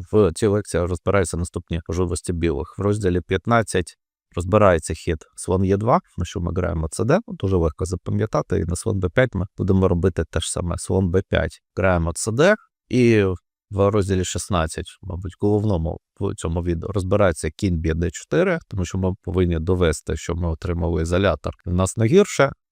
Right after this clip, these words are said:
Ну, нарешті, розділ сімнадцять присвячено ходу Є Д. Білі хочуть продемонструвати, що симетрична позиція, але в них зайвий темп. Тим не менш, якщо чорні досить нормально підготовлені, вони отримують рівновагу. Тому загальний висновок наступний.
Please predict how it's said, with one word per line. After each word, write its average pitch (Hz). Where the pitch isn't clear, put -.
Ну, 113
нарешті, 87
розділ 107
сімнадцять 120
присвячено 98
ходу 92
Є 92
Д. 135
Білі 85
хочуть -
продемонструвати, 95
що 85
симетрична 92
позиція, 98
але 87
в 87
них 90
зайвий 95
темп. 175
Тим 101
не 98
менш, 95
якщо 98
чорні 90
досить 87
нормально 90
підготовлені, 104
вони 113
отримують 90
рівновагу. 92
Тому 165
загальний 113
висновок 95
наступний. 87